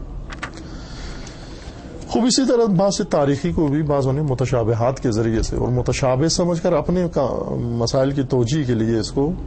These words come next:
زیادہ استعمال کیا ہے۔ یہ چند، آ، دید ہیں، یہ چند نگاہیں ہیں مسئلہ صلح کے بارے میں، اور مشابہ صلح جیسے قیام سید الشہداء علیہ السلام کے بارے میں بھی ہے۔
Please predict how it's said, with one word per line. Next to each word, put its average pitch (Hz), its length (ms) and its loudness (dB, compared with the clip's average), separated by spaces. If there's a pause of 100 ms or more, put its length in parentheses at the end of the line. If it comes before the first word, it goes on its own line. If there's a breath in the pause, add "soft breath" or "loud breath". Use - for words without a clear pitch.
(120)
زیادہ 117 280 2
استعمال 110 440 0
کیا 107 300 -2
ہے۔ 135 80 -2
یہ 165 180 2
چند، 208 400 0 (1120 loud breath)
آ، - 80 -2 (380)
دید 160 360 4
ہیں، 120 240 2
یہ 127 60 2
چند 147 360 2
نگاہیں 147 380 2
ہیں 139 300 0 (800 loud breath)
مسئلہ 127 360 2 (200)
صلح 135 360 0
کے 110 100 2
بارے 107 260 2
میں، 117 120 -2
اور 160 200 0
مشابہ 143 580 2
صلح 113 260 0
جیسے 117 300 0
قیام 117 260 2
سید 117 240 0
الشہداء 113 400 2
علیہ 110 100 0
السلام 117 360 0
کے 117 60 0
بارے 110 200 2
میں 117 180 0
بھی - 80 -2
ہے۔ - 320 -2